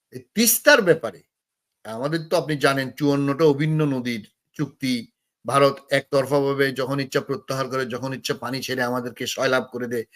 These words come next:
বন্যা আমাদের এখানে করে। কিন্তু ইম্পর্টেন্ট কথা হচ্ছে এই যে তিস্তা নদীতে আসলে এই যে মমতার কথা বলে, কিন্তু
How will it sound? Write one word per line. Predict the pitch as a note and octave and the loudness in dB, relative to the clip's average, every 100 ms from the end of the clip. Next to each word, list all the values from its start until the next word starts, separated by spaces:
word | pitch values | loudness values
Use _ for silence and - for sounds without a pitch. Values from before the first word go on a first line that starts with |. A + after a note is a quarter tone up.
| - _ A2+ | -20 _ -6
বন্যা | C3+ C3 C3 | -2 2 2
আমাদের | C3 B2+ B2+ | 4 2 0
এখানে | A#2 A#2+ | -2 -4
করে। | A2 A2+ G#2 _ - - | -4 -4 -6 _ -20 -6
কিন্তু | C#3+ C#3+ | 0 4
ইম্পর্টেন্ট | D#3+ D#3 F3+ G#3 A3+ A3+ | 4 4 2 4 4 4
কথা | A3 G3 | 4 6
হচ্ছে | E3+ E3 - C#3+ F3 - _ _ _ - | 6 4 4 4 4 0 _ _ _ 0
এই | E3+ A#3 | 2 4
যে | A#3 A#3+ | 2 0
তিস্তা | A#3+ F3 D#3 - G3 G3 | 2 0 2 2 4 4
নদীতে | G3 F3 G3 F#3 G3 G#3 | 2 0 -2 0 2 4
আসলে | D#3 C#3+ E3 E3+ F3+ | 4 2 0 0 0
এই | F3 D#3 | 2 2
যে | E3 | 2
মমতার | D3+ C3+ B2+ C3+ B2 | 2 0 -2 -2 -2
কথা | A#2+ C3 | -2 -4
বলে, | G2+ E2 - _ _ - _ | -4 -8 -14 _ _ -20 _
কিন্তু | D3 | 2